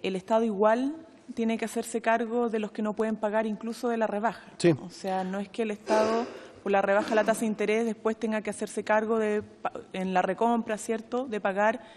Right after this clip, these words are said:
Speaker 1: créditos que los estudiantes no iban a poder pagar, ¿cierto?, con la tasa de interés, porque al final igual la está subsidiando. Ahora, en relación a, al tema del banco y la usura, eh, tuvimos una exposición hace un tiempo atrás sobre,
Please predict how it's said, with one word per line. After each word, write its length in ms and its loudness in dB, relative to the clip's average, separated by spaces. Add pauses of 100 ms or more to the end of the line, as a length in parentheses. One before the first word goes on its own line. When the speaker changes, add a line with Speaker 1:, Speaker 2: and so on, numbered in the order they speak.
(260)
Speaker 1:
créditos 380 0
que 460 -2
los 220 -4
estudiantes 460 -4
no 200 -2
iban 180 0
a 80 -2
poder 260 -2
pagar, 380 2
¿cierto?, 300 -6
con 80 -6
la 100 -6
tasa 160 -8
de 60 -6
interés, 260 -10
porque 160 -8
al 60 -4
final 320 -2
igual 220 0
la 40 -6
está 140 -6
subsidiando. 580 -6 (880)
Ahora, 360 4 (520)
en 120 -2
relación 440 0
a, 300 2
al 220 -4
tema 800 0
del 360 -6
banco 420 0
y 60 0
la 80 2
usura, 640 -2 (140)
eh, 200 -4
tuvimos 300 0
una 100 0
exposición 540 -8
hace 160 -6
un 80 -2
tiempo 280 -4
atrás 380 -2
sobre, 680 -2